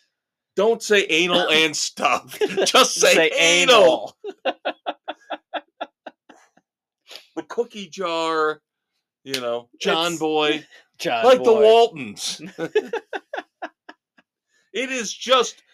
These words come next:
Speaker 2: It's
Speaker 1: lit-,
Speaker 2: brilliantly
Speaker 1: literally
Speaker 2: written.
Speaker 1: along, along with Hot Tub Time Machine. Those two movies, The Nice Guys and Hot Tub Time Machine, are what I would call neoclassics.
Speaker 2: Yeah. Brilliantly written.
Speaker 1: And they've actually come
Speaker 2: Brilliantly
Speaker 1: out in the
Speaker 2: acted.
Speaker 1: last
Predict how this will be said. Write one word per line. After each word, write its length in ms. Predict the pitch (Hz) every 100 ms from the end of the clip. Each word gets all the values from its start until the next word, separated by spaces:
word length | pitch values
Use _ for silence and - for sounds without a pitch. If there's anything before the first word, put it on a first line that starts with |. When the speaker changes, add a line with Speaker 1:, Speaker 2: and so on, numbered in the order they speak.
| _ _ _
Speaker 2:
It's 220 | 233 226
Speaker 1:
lit-, 160 | 247 165
Speaker 2:
brilliantly 580 | 202 226 220 220 - 190
Speaker 1:
literally 300 | 208 165 170
Speaker 2:
written. 260 | 185 196
Speaker 1:
along, 440 | 170 208 233 240 220 160
along 520 | 151 165 208 226 196
with 200 | 196 190
Hot 340 | 165 175 -
Tub 240 | 190 180 139
Time 320 | 156 160 147
Machine. 400 | 110 - 101 _ _ _ _ _ _ _ _
Those 300 | 147 202 202
two 200 | - 190
movies, 520 | 185 175 110 101 -
The 80 | 110
Nice 320 | 120 151 180
Guys 440 | - 160 160 160 143
and 120 | 113
Hot 260 | 127 156 -
Tub 220 | 143 127
Time 240 | 139 131
Machine, 480 | 110 104 107 104 92 _ _ _ _ 135
are 240 | 131 123
what 160 | 131 131
I 100 | 139
would 180 | 131
call 260 | - 123 117
neoclassics. 1120 | 107 123 127 113 - 113 104 87 - - - _ _ _
Speaker 2:
Yeah. 240 | 156 160 - _ _ _
Brilliantly 720 | 113 131 175 190 190 180 180 170
written. 720 | 120 139 147 - 156 147 143 _ _ -
Speaker 1:
And 100 | 139
they've 160 | 139 135
actually 300 | 147 180 175 170
come 100 | 160
Speaker 2:
Brilliantly 120 | 160
Speaker 1:
out 140 | 156
in 140 | 147 139
the 60 |
Speaker 2:
acted. 80 | 139
Speaker 1:
last 400 | 139 135 135 -